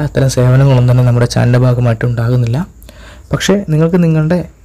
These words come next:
നിങ്ങളെ അലട്ടിക്കൊണ്ടിരിക്കുന്ന പ്രശ്നങ്ങളെ കണ്ടെത്താനായിട്ടും അവ പരിഹരിക്കാനായിട്ടുള്ള മാർഗ്ഗങ്ങളെയാണെങ്കിൽ നമ്മുടെ ചാനലിൻ്റെ ഭാഗമായിട്ട് കോഴിക്കോട് മാങ്കാവ് വേട്ടക്കുരുങ്ങൻ ക്ഷേത്രം മേൽശാന്തി ബ്രഹ്മശ്രീ രമേശ് ആചാര്യൻ ജ്യോതിഷ നിർണ്ണയം നടത്തുന്നുണ്ട്.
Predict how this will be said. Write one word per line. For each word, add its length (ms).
നിങ്ങളെ 240
അലട്ടിക്കൊണ്ടിരിക്കുന്ന 760
പ്രശ്നങ്ങളെ 520
കണ്ടെത്താനായിട്ടും 760
അവ 60
പരിഹരിക്കാനായിട്ടുള്ള 840
മാർഗ്ഗങ്ങളെയാണെങ്കിൽ 880
നമ്മുടെ 220
ചാനലിൻ്റെ 400
ഭാഗമായിട്ട് 480
കോഴിക്കോട് 460
മാങ്കാവ് 400
വേട്ടക്കുരുങ്ങൻ 600
ക്ഷേത്രം 340
മേൽശാന്തി 460
ബ്രഹ്മശ്രീ 460
രമേശ് 440
ആചാര്യൻ 320
ജ്യോതിഷ 340
നിർണ്ണയം 340
നടത്തുന്നുണ്ട്. 440